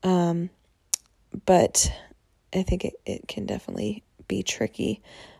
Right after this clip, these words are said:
um, especially described like it was here in this question. I guess to wrap that up is, I don't think you can call something discipleship when it's not centered around spiritual formation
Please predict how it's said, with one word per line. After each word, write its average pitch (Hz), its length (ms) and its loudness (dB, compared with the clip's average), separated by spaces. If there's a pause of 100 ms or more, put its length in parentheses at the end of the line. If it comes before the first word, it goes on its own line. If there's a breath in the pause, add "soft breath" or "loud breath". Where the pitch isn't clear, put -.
(160 loud breath)
um, - 320 -8
especially - 680 -2 (380)
described 107 600 0
like - 220 -4
it - 140 -6
was 117 200 -2
here - 200 -4
in 67 140 -4
this - 160 -6
question. - 460 -6 (1300 soft breath)
I 226 80 2
guess 247 200 4
to 208 120 2
wrap 190 360 4
that 185 240 4
up 180 300 2
is, 180 380 -2 (260)
I 190 60 0
don't 196 180 0
think 202 180 -4
you 196 80 2
can 185 160 -4
call - 200 0
something 185 420 2
discipleship 185 880 4
when 190 140 4
it's 180 260 0
not 180 300 0
centered 175 480 0
around 165 560 0 (380 loud breath)
spiritual 180 880 4
formation 165 880 0